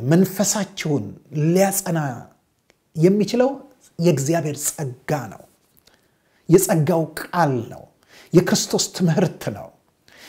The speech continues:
ስለዚህ፣ እ፣ ልባችሁ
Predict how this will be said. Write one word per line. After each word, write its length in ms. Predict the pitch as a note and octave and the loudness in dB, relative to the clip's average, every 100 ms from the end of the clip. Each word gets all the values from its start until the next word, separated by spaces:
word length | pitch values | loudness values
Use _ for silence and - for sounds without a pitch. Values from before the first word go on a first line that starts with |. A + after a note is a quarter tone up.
| - - | -12 -2
ስለዚህ፣ 600 | - B3 B3+ F3 G3 G#3 B3 - _ _ _ _ _ _ | 4 8 8 8 6 6 2 -2 _ _ _ _ _ _
እ፣ 120 | - C3+ G#2 G2 G2 G#2+ F#2+ F#2 - - _ _ _ _ _ _ _ _ _ _ _ _ _ | -2 0 0 -4 -6 -8 -12 -14 -16 -20 _ _ _ _ _ _ _ _ _ _ _ _ _
ልባችሁ 720 | D#3 F3+ - - F3 - - | 4 4 4 -2 -4 -4 0